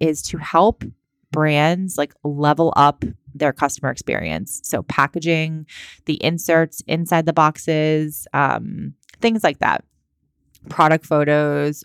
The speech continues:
website, like, that is how you create an incredible customer experience. And I truly am very passionate about that. And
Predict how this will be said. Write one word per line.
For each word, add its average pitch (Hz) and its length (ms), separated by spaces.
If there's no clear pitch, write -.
website, 147 720
like, 147 200
that 151 160
is 165 120
how 151 360
you 147 560
create - 300
an 151 100
incredible 143 640
customer - 380
experience. 143 480
And 147 80
I 170 140
truly 160 540
am 143 160
very 139 200
passionate 190 480
about 208 240
that. 208 340
And 151 540